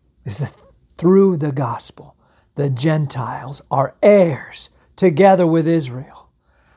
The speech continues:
members together of one body, and sharers together in the promise in Christ Jesus.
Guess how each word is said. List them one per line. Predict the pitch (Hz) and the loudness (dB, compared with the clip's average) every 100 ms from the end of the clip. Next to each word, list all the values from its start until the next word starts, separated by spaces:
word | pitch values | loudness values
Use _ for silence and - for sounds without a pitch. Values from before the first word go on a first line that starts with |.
| - | -8
members | 147 180 226 254 262 269 226 | 2 6 6 6 4 0 0
together | - 214 214 226 233 214 | 0 2 4 2 2 0
of | 165 156 | 0 -2
one | 180 214 233 233 214 | -2 0 0 0 0
body, | 196 170 139 143 160 | 2 2 0 -4 -4
and | 160 156 | -6 -6
sharers | 135 - 226 220 240 240 226 - | -10 -6 2 6 6 6 0 0
together | 208 170 190 196 208 | 0 2 0 0 -2
in | 196 151 | -6 -8
the | 143 131 | -12 -14
promise | - - 196 196 196 202 - | -8 0 2 2 0 -4 -4
in | 165 156 | -6 -4
Christ | 165 151 151 143 | -2 -2 -2 -6
Jesus. | 147 143 120 143 - - | -10 -8 -10 -14 -16 -20